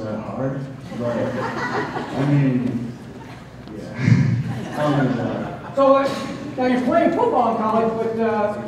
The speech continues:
Speaker 2: was that your favorite sport to play, or, or some of the other ones, uh, um, maybe you, maybe you didn't have a chance to play at college, but,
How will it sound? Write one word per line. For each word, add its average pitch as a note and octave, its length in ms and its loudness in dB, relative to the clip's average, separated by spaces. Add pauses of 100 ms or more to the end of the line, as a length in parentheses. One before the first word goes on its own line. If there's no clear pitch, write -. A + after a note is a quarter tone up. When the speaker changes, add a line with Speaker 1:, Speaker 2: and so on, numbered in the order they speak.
(100)
Speaker 2:
was G#3+ 160 -2
that A#3+ 160 0
your G3+ 180 -4
favorite D4+ 400 -2
sport D#4 240 -2
to - 60 -6
play, - 240 -4
or, - 260 -2 (120)
or G#3 120 -6
some B3 160 -2
of A#3+ 80 -4
the A#3+ 80 -4
other B3 200 2
ones, A#3 380 -2
uh, G3+ 360 -2 (300)
um, G3+ 240 -4 (200)
maybe A3+ 200 -2
you, A3 180 0 (100)
maybe A3+ 180 -2
you A3 60 0
didn't A3+ 220 -2
have A3+ 100 -4
a - 60 -8
chance A3+ 220 -4
to A3+ 80 -8
play A#3+ 160 0
at A#3+ 80 -4
college, A#3 420 0
but, G3+ 260 -6